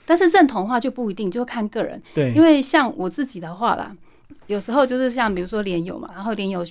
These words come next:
Speaker 1: 比较多的话，
Speaker 2: 就按个赞。
Speaker 1: 然后有时候就是这样子一直连续按赞下去，
Speaker 2: 不会仔细看。
Speaker 1: 就纯粹 <laughs>
Speaker 2: 对。
Speaker 1: 对，不一定，就是有时候可能会滑得比较快，然后会按到之类的。对，所以按赞的话，一般来说，我们比较不会说因此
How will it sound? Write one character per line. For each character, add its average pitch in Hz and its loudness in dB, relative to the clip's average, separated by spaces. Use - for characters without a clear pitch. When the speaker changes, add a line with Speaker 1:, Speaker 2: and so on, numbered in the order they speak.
Speaker 1:
比 - -20
较 202 -4
多 185 -6
的 190 -8
话， 196 -6
Speaker 2:
就 - -14
按 - -
个 - -
赞。 196 -6
Speaker 1:
然 147 4
后 - -
有 208 6
时 - -2
候 277 4
就 294 0
是 285 -2
这 254 2
样 220 2
子 196 -2
一 240 -2
直 208 -4
连 175 0
续 196 -8
按 196 -2
赞 180 -4
下 165 -10
去， 165 -6
Speaker 2:
不 165 6
会 175 8
仔 131 0
细 175 2
看。 127 -2
Speaker 1:
就 110 -4
纯 - -4
粹 - 2
<laughs> - -20
Speaker 2:
对。 127 -4
Speaker 1:
对， 269 0
不 294 2
一 269 0
定， 269 2
就 - -6
是 254 -2
有 202 2
时 220 -4
候 247 2
可 220 -4
能 185 0
会 233 0
滑 185 -4
得 170 -4
比 165 -6
较 180 -4
快， - -8
然 196 -6
后 220 -4
会 240 4
按 196 0
到 185 0
之 175 -12
类 170 -6
的。 - -12
对， 269 0
所 302 2
以 294 6
按 294 2
赞 269 0
的 226 -2
话， 240 0
一 254 -6
般 226 -6
来 190 -2
说， 190 -6
我 - -12
们 185 -2
比 196 -12
较 247 0
不 185 -10
会 220 -2
说 202 -4
因 208 -6
此 160 -12